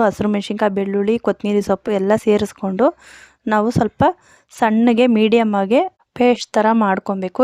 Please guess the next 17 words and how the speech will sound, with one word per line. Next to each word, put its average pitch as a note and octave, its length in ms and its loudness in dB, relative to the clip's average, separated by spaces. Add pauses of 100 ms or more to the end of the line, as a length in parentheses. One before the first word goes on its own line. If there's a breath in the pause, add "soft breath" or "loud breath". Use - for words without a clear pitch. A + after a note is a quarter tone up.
ಇದನ್ನ A#3 240 0
ಮಿಕ್ಸಿಲಿ A#3+ 540 -2
ಹಾಕ್ಕೊಂಡು A3 400 -2
ಮಾಡ್ಕೊಂಡ್ರೆ G#3 600 -4
ಅಷ್ಟೊಂದು G#3+ 500 -2
ಟೇಸ್ಟ್ G3 260 0
ಇರಲ್ಲ. F#3+ 340 -2
ಈ A#3+ 100 2
ಥರ G#3+ 180 0 (120)
ಕುಟಾಣಿಲೇ G#3 640 -2
ಮಾಡ್ಕೊಳ್ಳಿ, F#3 400 -4 (100)
ತುಂಬ G3+ 160 -4 (140)
ಟೇಸ್ಟ್ G3 260 -4
ಬರುತ್ತೆ. F#3 440 -6 (280)
ಈ - 20 4 (120)
ಥರ B3+ 120 4 (180)
ಮಾಡ್ಕೊಳ್ಳೋದ್ರಿಂದ G#3 760 0